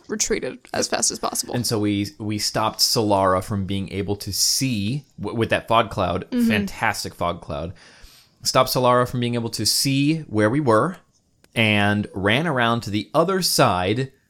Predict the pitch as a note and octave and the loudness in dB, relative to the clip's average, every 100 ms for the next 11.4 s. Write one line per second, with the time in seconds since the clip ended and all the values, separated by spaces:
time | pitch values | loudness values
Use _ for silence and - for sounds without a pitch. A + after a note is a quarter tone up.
0 | _ - A#2 A#2 G2+ G2 G#2+ G2 G2 - | _ 4 6 6 2 0 0 0 -4 -4
1 | D3 E3 G2+ G2 C3+ - _ _ - A#2+ | 0 2 4 2 -2 -10 _ _ -2 2
2 | A#2+ - E3+ A3 G3+ B2 G#2+ - G#2 A#2 | 2 2 0 2 6 6 4 0 2 4
3 | G2+ F#2+ - G3 D#3 A2+ F2+ F2 - - | 4 2 2 2 4 2 -2 -6 -6 -2
4 | D3 E3+ E3+ D3 D3 C#3 G2+ F2 D2+ D2+ | 2 4 4 2 2 2 0 -2 -6 -10
5 | - _ _ _ _ _ F#2+ F#2+ F#2 F2+ | -14 _ _ _ _ _ 2 4 4 2
6 | - B2 B2 A2+ A#2+ A#2+ A#2 A#2+ A#2+ A#2 | 2 0 2 0 0 -2 0 0 2 0
7 | F#2 G#2+ - A2+ A2+ A2 G#2 G2 G2+ A#2 | 2 0 -2 -2 0 0 0 0 -2 -4
8 | A#2+ A#2+ B2 B2 B2 - - A2 G2 - | -6 -4 0 0 -2 -12 -2 0 2 0
9 | A2+ A2+ A2+ A2+ G2+ G#2 G2+ G2 G2+ G#2 | 0 0 0 0 2 2 2 0 0 0
10 | G2+ - G2+ G2+ F#2+ - G2+ G2+ G#2 G#2+ | 0 0 0 0 -2 -4 -2 0 -2 -4
11 | F#2 G2+ B2 - | -6 -6 -6 -10